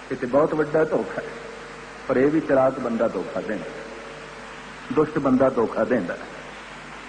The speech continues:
ਤਾਂ ਸਤਿਗੁਰ ਕਹਿਣ ਲੱਗੇ, "ਹਰੀ ਚੰਦ ਤੂੰ ਵਾਰ ਕਰ ਲੈ।" ਤੇ ਹਰੀ ਚੰਦ ਕਹਿੰਦਾ, "ਗੁਰੂ ਬੜਾ ਭੋਲਾ।" ਤੇ ਮੈਂ ਫਿਰ ਅਰਜ਼ ਕਰਾਂ, ਭੋਲਾ ਉਸ ਨੂੰ ਕਹਿੰਦੇ ਨੇ,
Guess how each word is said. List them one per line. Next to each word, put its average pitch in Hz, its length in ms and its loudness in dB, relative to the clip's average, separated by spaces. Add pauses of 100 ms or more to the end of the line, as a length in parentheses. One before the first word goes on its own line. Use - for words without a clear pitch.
ਤਾਂ 180 80 0
ਸਤਿਗੁਰ 196 460 2
ਕਹਿਣ 233 280 4
ਲੱਗੇ, 226 200 6
"ਹਰੀ 175 300 6
ਚੰਦ 185 300 2
ਤੂੰ 185 300 2
ਵਾਰ 127 280 6
ਕਰ 107 220 0
ਲੈ।" 98 220 -4 (1040)
ਤੇ 139 120 2
ਹਰੀ 131 300 6
ਚੰਦ 170 300 2
ਕਹਿੰਦਾ, 156 340 4
"ਗੁਰੂ 135 340 4
ਬੜਾ 147 340 6
ਭੋਲਾ।" 104 500 0 (840)
ਤੇ 123 60 -4
ਮੈਂ 127 140 2
ਫਿਰ 160 220 2 (100)
ਅਰਜ਼ 160 100 2 (100)
ਕਰਾਂ, 160 280 4 (440)
ਭੋਲਾ 147 320 6
ਉਸ 175 240 4
ਨੂੰ 226 140 4
ਕਹਿੰਦੇ 143 340 4
ਨੇ, 131 260 0